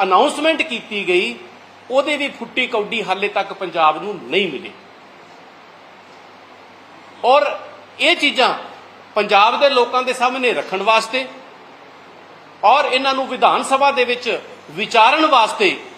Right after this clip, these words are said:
ਕਿਉਂਕਿ ਵਿਧਾਨ ਸਭਾ ਦੇ ਵਿੱਚ ਲੋਕਾਂ ਨੇ ਚੁਣ ਕੇ ਇੱਕ ਸੌ ਸਤਾਰਾਂ ਨੁਮਾਇੰਦੇ ਭੇਜੇ ਹੋਏ ਆ, ਇਸ ਕਰਕੇ ਇਹ ਸਦਨ ਸੱਦ-, ਸੱਦਿਆ ਗਿਆ ਸੀ। ਪਰ ਬੜੀ ਬਦਕਿਸਮਤੀ ਹੈ,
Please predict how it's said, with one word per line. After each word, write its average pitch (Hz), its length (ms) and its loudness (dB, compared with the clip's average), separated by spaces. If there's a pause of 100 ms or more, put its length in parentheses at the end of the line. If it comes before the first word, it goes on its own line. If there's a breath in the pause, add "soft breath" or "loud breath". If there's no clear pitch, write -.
(220)
ਕਿਉਂਕਿ 226 240 -2
ਵਿਧਾਨ 226 340 2
ਸਭਾ 254 280 2
ਦੇ 247 100 -2
ਵਿੱਚ 233 380 -4 (140)
ਲੋਕਾਂ 190 400 -2
ਨੇ 233 100 0
ਚੁਣ 226 300 -6
ਕੇ 240 120 0
ਇੱਕ 208 220 -2
ਸੌ 226 140 -10
ਸਤਾਰਾਂ 196 440 0
ਨੁਮਾਇੰਦੇ 196 480 0
ਭੇਜੇ 220 320 -2
ਹੋਏ 175 280 2
ਆ, 131 140 0 (500)
ਇਸ 311 160 0
ਕਰਕੇ 240 340 0
ਇਹ 208 140 -4
ਸਦਨ 170 280 -6
ਸੱਦ-, - 400 -14
ਸੱਦਿਆ 180 280 0
ਗਿਆ 123 200 -6
ਸੀ। - 200 -16 (1040)
ਪਰ 247 100 4
ਬੜੀ 277 200 2
ਬਦਕਿਸਮਤੀ 247 720 0
ਹੈ, 127 180 0